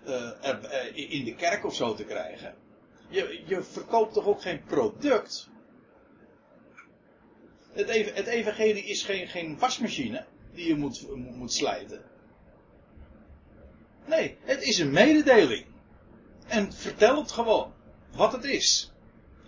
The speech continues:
En degenen die geroepen zijn, degene die, van wie God de oren opent, het hart, da-, daar gaat het in, als, als ik het zo mag zeggen, als koe.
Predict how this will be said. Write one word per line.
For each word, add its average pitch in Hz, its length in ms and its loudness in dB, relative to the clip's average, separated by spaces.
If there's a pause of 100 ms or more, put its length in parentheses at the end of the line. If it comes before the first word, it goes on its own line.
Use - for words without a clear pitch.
En 208 140 0
degenen 175 380 0
die 123 140 -4
geroepen 233 540 0
zijn, 269 320 2 (2000)
degene 185 500 4
die, 156 140 -2
van 147 280 2
wie 143 180 -2
God - 400 -8
de - 120 0
oren 233 420 6
opent, 220 600 0
het - 160 -14
hart, - 460 -4 (2000)
da-, - 140 -10 (140)
daar 139 140 2
gaat 135 220 -2
het - 160 -18
in, 165 320 -10
als, - 340 -6 (280)
als 117 120 -12
ik 117 60 -14
het 120 100 -12
zo 143 160 -6
mag 117 160 -12
zeggen, 110 200 -10
als 107 160 -12
koe. 107 140 -14